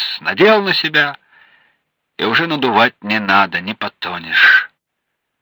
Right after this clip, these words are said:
Потому что у Сапожникова характер был непробивной. Он всегда так считал: нужен буду, разыщут под землёй, а не нужен,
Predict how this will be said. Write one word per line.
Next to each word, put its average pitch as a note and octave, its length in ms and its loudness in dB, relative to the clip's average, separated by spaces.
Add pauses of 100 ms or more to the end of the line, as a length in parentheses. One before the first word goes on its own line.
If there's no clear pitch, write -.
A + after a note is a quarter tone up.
(920)
Потому A#2+ 300 -8
что - 180 -6
у B2 60 -6
Сапожникова C3+ 720 -2
характер B2+ 560 0
был C3 280 -6
непробивной. A#2 1200 -4 (1500)
Он A#2+ 140 -8
всегда D3+ 300 0
так C3 120 -4
считал: F#2+ 400 0
нужен C#3 440 2
буду, - 360 -6 (160)
разыщут F3+ 680 0
под B2 180 -10
землёй, G2+ 480 -4
а A2+ 80 2
не D3+ 140 0
нужен, E3+ 500 0